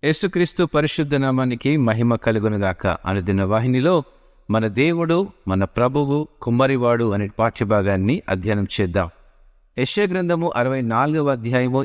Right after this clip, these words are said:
ఎనిమిదవ వచనం ప్రకారము, "యెహోవా, నీవే మాకు తండ్రివి, మేము జిగట మన్ను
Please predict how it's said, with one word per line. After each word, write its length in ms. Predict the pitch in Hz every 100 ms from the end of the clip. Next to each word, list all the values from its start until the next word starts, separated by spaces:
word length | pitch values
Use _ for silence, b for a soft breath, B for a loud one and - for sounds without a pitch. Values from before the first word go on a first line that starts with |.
| -
ఎనిమిదవ 320 | 107 127 131
వచనం 340 | 123 - 123
ప్రకారము, 680 | 113 113 - 120 131 127 107 - _ _ _ -
"యెహోవా, 560 | 107 131 147 143 135 190 _ _ _
నీవే 340 | 113 147 175 190
మాకు 320 | 170 156 139
తండ్రివి, 680 | 123 113 113 131 127 151 196 _ _ -
మేము 280 | 143 170 156
జిగట 440 | 110 123 165 -
మన్ను 520 | 151 120 123 135 113